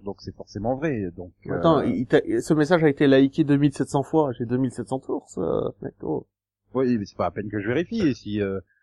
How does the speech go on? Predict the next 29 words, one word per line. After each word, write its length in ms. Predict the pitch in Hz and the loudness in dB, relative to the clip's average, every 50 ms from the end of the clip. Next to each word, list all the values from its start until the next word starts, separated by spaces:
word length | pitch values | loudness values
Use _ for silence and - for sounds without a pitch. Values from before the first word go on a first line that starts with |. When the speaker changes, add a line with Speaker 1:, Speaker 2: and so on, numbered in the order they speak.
| _ _ _ _ _ - | _ _ _ _ _ -8
Speaker 1:
oui, 240 | 131 175 160 110 - | -6 -4 -4 -4 -6
si 140 | - 107 101 | -8 -14 -4
deux 140 | 95 113 113 | -2 0 0
mille 120 | 117 110 | 0 0
sept 180 | - 120 113 - | -2 -4 -4 -4
cents 120 | - 107 | -4 -4
personnes 340 | 92 117 104 - - 113 101 | -4 -4 -6 -4 -6 -6 -6
l'ont 160 | 101 98 92 | -4 -4 -4
liké, 320 | 95 104 101 - 190 196 | -4 -4 -4 -2 -2 -2
c'est 120 | 185 - 113 | -2 -4 -10
que 80 | - | -8
c'est 100 | _ 131 | _ -8
vrai. 380 | 147 160 190 202 180 127 92 - _ _ _ | -6 -6 -6 -4 -4 -4 -4 -6 _ _ _
Speaker 2:
Puis 100 | - 147 | 0 0
on 40 | 143 | 2
sait 120 | 151 160 | 2 2
Speaker 1:
Ah, 20 | 160 | 2
Speaker 2:
tous, 160 | 240 240 - | 2 -2 -2
Speaker 1:
ouais. 100 | 90 98 | 0 6
Speaker 2:
la 80 | 127 139 | 6 8
majorité 500 | 143 151 139 147 147 139 156 - - 190 | 10 10 8 8 8 6 6 6 6 6
dit 140 | 156 147 135 | 6 6 0
toujours 240 | - 160 156 151 143 | 0 -2 0 4 6
la 100 | 135 131 | 6 6
vérité, 380 | 143 143 170 185 - 190 156 | 6 4 4 2 2 0 0
ça 100 | - - | -2 -6
se 160 | - - - | -10 -12 -6
sait, 160 | - 190 185 185 | -4 -4 -4 -4
ça. 180 | - _ - | -6 _ -18